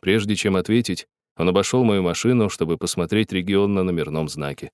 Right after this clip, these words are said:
Потом всё понял, горячо пожал мне руку и сказал срывающимся голосом:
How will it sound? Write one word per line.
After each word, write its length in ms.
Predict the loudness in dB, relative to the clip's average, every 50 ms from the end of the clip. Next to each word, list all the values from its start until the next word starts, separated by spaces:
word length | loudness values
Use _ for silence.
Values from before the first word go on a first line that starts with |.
| _ _ _ _ _ _ _ _ _ _ _ _ _ _
Потом 300 | -4 0 2 2 2 4
всё 180 | 4 2 2 4
понял, 340 | 4 4 4 4 4 2 2
горячо 360 | 2 0 0 2 2 0 2
пожал 320 | 2 0 2 4 2 2
мне 160 | 4 2 2
руку 260 | 2 0 0 0 -2 -2
и 60 | -2
сказал 400 | -2 -2 -2 0 0 0 0 -2
срывающимся 720 | -4 -4 -2 0 2 2 0 -2 -6 -8 -8 -8 -8 -6
голосом: 480 | -4 -2 -2 -2 -2 -4 -6 -8 -10